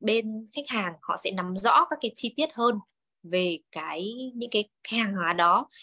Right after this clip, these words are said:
Thì trong trường hợp nếu chúng ta có những cái vấn đề gì những cái, ờm, chi tiết cụ thể của cái đối tượng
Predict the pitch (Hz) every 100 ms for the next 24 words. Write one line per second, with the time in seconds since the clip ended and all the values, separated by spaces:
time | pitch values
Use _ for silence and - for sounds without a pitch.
0 | - - 208 269 254 220 202 185 180 202
1 | 214 214 247 247 240 - _ _ _ -
2 | 180 226 277 254 202 190 208 233 180 180
3 | 185 165 _ - - - 226 254 - 190
4 | 180 202 262 320 _ _ _ _ - 185
5 | 180 185 185 180 180 180 185 - 277 277
6 | 370 - 262 - 233 170 147 _ - 160
7 | 170 180 - 302 -